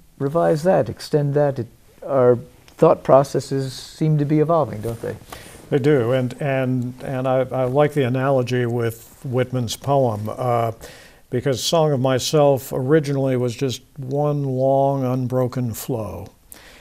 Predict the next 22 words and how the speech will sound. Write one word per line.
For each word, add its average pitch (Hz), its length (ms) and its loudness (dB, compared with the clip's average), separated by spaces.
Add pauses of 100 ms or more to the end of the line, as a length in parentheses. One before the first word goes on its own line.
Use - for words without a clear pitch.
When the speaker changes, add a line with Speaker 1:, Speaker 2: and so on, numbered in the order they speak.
(260)
Speaker 2:
And 120 420 -2
as 123 460 -4
Whitman 131 840 -2 (720)
kept 151 280 -2
coming 147 300 0
back 147 300 2
to 139 80 -6
the 117 100 -4
poem, 127 420 0
he 127 120 0
began 151 680 -4
to 139 420 -4 (640)
see 170 640 -2 (220)
section 160 580 2
divisions, 110 760 -4
and 107 100 -8
he 113 60 -6
began 127 500 -2
to 117 140 -4
see 139 460 -4 (340)
ways 143 560 0
to 127 440 -2